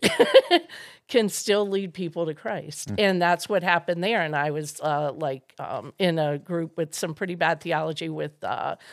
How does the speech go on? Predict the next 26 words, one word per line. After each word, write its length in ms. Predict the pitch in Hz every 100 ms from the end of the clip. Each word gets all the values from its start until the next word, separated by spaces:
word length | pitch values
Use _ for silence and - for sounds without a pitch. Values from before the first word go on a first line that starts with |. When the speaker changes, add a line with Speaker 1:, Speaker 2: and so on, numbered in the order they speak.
| - - _
Speaker 1:
um, 380 | 175 156 147 151
the 140 | 160
prosperity 560 | - 123 - 208 202 196
gospel, 600 | 175 170 - 180 170 156 - _ _ _ _ - 190
but 480 | 190 196 180 - _ _
I 100 | 196
was 140 | 185 156
still 220 | 214 175
growing. 500 | 165 151 131 143 143 -
And 200 | 190 175
then 400 | 190 202 196 196
I 100 | 185
got 220 | 165 160 160
into 320 | 160 - 165
a 40 |
great 360 | 147 165 156 -
group, 380 | 170 151 151 - 156
um, 400 | 147 143 135 -
at 120 | 165 147
a 60 |
really 540 | 151 151 185 175 165 143
good 460 | 160 143 139 139 -
Associate 400 | - 151 - 151
Reformed 360 | 147 - 147
Presbyterian 720 | - 104 - 147 160 151 147
church, 520 | 147 156 147 - -